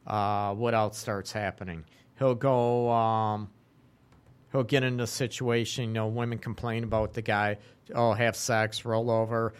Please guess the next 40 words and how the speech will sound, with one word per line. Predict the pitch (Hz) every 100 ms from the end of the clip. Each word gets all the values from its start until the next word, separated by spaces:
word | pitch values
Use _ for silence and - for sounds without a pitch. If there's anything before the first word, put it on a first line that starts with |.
| -
There's | - 110 131
no | 160 160
cuddling. | - - 117 104 92 82 90
There's | 107 110 113
no | 123 123 127 127 117 - _ _ _ _ _
touching. | - 127 - - 85 90
There's | 92 127
no | 131 131
caressing. | - 110 92 107 180 180 - 98 90 85 - - -
There's | - 113 131
no | 151 208 139
affirma-, | 139 - 127 110 131 147 135
verbal | 135 175 143 101
affirmations. | 92 110 107 107 131 170 - 95 113
You |
know, | 107
"I | 104 101
love | 104 117 113
you. | 107
Oh, | 101
my | 107
God, | 95 110 107
I | 101
love | 107 113 110 -
touching | - 117 113 - 110
you. | 110 113
That | 107 101
was | 95
phenomenal." | - 104 104 113 110 107 110 107 - - - _ _
Um, | 107 113 110 107 104 104 -
or | 117 110 110 107
would | 110 113 123
you |
like | 113 110 110
to | 104
hear, | 113
"Eh, | 123 135 131
that | 110 110
was | 98
okay." | 101 92 - 90 85